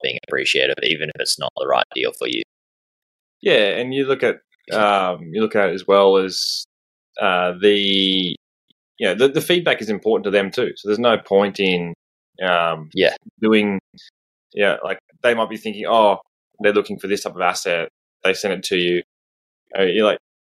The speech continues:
Speaker 2: that's the education process that you're working through together. So that
Speaker 1: Mm-hmm.
Speaker 2: way,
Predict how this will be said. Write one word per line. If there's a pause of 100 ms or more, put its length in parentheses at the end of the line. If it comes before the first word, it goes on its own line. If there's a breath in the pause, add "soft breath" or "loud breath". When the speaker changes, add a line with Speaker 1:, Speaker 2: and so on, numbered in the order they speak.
(180)
Speaker 2:
that's
the
education (160)
process
that
you're
working
through
together. (160)
So
that
Speaker 1:
Mm-hmm.
Speaker 2:
way,